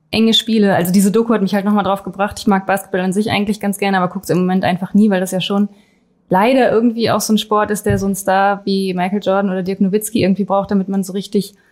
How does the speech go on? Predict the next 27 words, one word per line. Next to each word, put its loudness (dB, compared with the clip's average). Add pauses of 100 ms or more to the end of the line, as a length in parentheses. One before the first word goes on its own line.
(280)
wieder 4
merkt, 0
dass 0
es -4
ein 2
cooles -6 (320)
Ereignis 2
ist, 0
sich -4
sowas -4
anzugucken. -6 (320)
Und -2
das -2
waren 2
einfach -4
so -6
unfassbar -4
krasse -8
Spiele. -4
Ich -8
weiß 0
noch, -4
wie -4
ich -8
da -2
zu -4
Hause -4